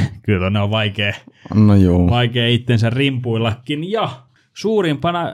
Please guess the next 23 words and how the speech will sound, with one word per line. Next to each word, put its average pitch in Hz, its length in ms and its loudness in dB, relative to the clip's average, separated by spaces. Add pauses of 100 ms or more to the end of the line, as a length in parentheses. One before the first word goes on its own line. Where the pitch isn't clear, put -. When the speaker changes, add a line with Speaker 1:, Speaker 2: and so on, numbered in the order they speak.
(160)
Speaker 1:
no 139 180 0
en 131 180 0
mä 143 100 0
nyt 131 100 -2
tiedä, 127 200 0
oliko 120 200 2
tää 123 140 2
suurin 110 360 2
yllätys, 104 360 2
mutta 156 240 -2
yllätys, 165 440 -2
su-, 160 380 -4
suurena 165 380 -2
positiivisena 131 640 -2
yllätyksenä 107 680 2 (280)
joukkue, 165 420 -2
joka 131 280 -2 (720)
myi 151 220 2
Kvaratskelian, 127 1000 -2 (800)
lähetti 127 460 -2
o-, 151 440 -4
Osimhenin 117 920 0
lainalle. 127 600 2